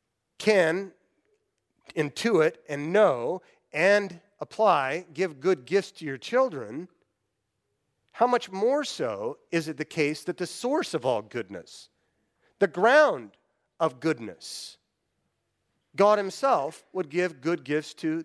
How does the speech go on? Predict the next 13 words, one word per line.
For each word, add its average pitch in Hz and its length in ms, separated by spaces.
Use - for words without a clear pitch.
those 143 420
who 226 200
ask? - 440
And 202 100
he 247 60
didn't 254 260
just 196 180
call 208 200
him 156 200
God, 185 580
he 208 80
called 165 240
him 190 160